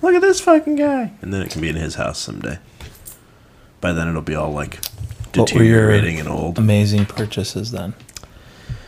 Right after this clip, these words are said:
Speaker 1: What the heck flags?
Speaker 2: Yep.
Speaker 1: Um, a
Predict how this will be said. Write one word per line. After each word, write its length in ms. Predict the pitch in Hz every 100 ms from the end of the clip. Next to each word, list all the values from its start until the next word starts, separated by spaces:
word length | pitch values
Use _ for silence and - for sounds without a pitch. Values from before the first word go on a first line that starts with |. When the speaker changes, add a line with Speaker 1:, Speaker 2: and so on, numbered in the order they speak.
| - - _ - - _
Speaker 1:
What 220 | 69 95
the 60 | -
heck 180 | 82 -
flags? 540 | - - 73 82 - - 135
Speaker 2:
Yep. 300 | 120 127 - - - - - - - - - - - - - - - - -
Speaker 1:
Um, 680 | 73 - 78 78 78 78 78 - - - _ _ _ _ _ _ _ _ _ _ _ _ _ _ _
a 600 | 85 80 73 73 76 87